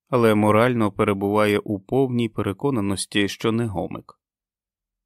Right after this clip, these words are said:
Він відкрив рота і хрипко крикнув:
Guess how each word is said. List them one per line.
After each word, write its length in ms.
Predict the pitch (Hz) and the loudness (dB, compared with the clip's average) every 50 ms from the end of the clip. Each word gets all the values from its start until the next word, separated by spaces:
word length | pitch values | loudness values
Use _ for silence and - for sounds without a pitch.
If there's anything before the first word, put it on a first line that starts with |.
| _ _ _ _ _ _ _ _ _ _ - | _ _ _ _ _ _ _ _ _ _ 2
Він 240 | 139 143 147 131 117 | 4 4 6 6 6
відкрив 460 | 117 120 113 - - 123 123 120 113 | 6 4 2 2 2 2 4 4 4
рота 380 | 113 135 147 - - 127 117 - | 2 2 0 2 2 0 0 2
і 160 | 117 110 110 | 2 2 2
хрипко 500 | 101 - - 131 117 104 - - - 113 | 2 0 0 0 0 0 0 -2 -4 -4
крикнув: 640 | 107 - 113 107 98 92 - - 92 90 85 - 120 | -2 0 2 2 2 0 -2 -4 -6 -6 -6 -8 -12